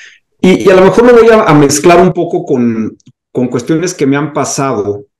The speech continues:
eh, que de hecho nos pasó en un asunto de un luchador,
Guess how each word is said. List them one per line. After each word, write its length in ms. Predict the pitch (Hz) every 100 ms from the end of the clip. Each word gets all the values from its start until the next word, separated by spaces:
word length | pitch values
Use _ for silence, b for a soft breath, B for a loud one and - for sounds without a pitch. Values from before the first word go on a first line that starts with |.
| _ -
eh, 540 | 110 110 107 107 -
que 80 | -
de 60 | 135
hecho 160 | 143
nos 100 | 139
pasó 300 | - 123 -
en 80 | 151
un 100 | 156
asunto 920 | 127 127 143 143 143 139 135 135 - _ _ _ _ _
de 120 | 107
un 240 | 117 139 143
luchador, 800 | 135 - 117 127 123 120 -